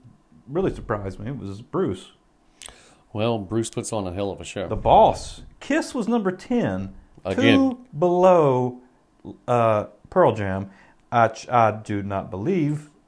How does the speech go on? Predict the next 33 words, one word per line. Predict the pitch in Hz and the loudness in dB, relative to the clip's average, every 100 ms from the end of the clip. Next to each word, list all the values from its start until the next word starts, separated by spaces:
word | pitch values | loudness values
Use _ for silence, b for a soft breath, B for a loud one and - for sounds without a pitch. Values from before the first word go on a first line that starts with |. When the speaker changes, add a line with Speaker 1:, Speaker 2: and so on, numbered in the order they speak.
| - | -10
Speaker 1:
is | 110 104 - - | -6 -6 -8 -16
possible. | - 104 - - 73 - b b b b | -8 -6 -6 -12 -16 -20 b b b b
Speaker 2:
Um, | 113 123 123 120 117 | 2 4 4 2 2
I | 113 113 | 2 4
believe | 107 107 113 120 127 127 120 101 | 2 0 0 0 0 0 -2 -2
it's, | 110 104 - 107 | -4 -4 -6 0
uh, | 107 104 104 101 98 98 98 - | 2 2 2 0 -2 -6 -10 -14
you | 107 | -10
know, | 101 95 | -6 -8
beauty's | 101 104 104 101 | -8 -8 -6 -6
in | 101 | -4
the | 98 92 | -4 -4
eye | 92 92 | -2 -2
of | 87 | -4
the | 85 | -4
beer | 92 87 | -4 -4
holder, | 80 87 85 82 - - | -4 -6 -6 -12 -16 -12
uh, | 90 87 85 | -6 -4 -4
in | 87 82 | -6 -8
that | 85 76 | -8 -10
case, | 80 82 - - - - | -8 -10 -12 -18 -14 -10
because | 92 - 90 87 87 - b b b _ - | -8 -2 0 0 -4 -10 b b b _ -6
pure | 160 113 | -2 -2
showmanship. | - 117 107 90 85 - 82 87 - 90 | -2 -2 -2 -4 -6 -6 -6 -8 -12 -8
How, | 101 92 - | -4 -4 -6
how | 101 101 | -4 -4
do | |
you, | 92 85 - - 98 | -4 -10 -12 -16 -10
how | 98 | -8
do | |
you | 85 | -8
outdo | 80 80 76 76 | -8 -8 -10 -14
Kiss? | - 78 - - - | -12 -12 -12 -16 -18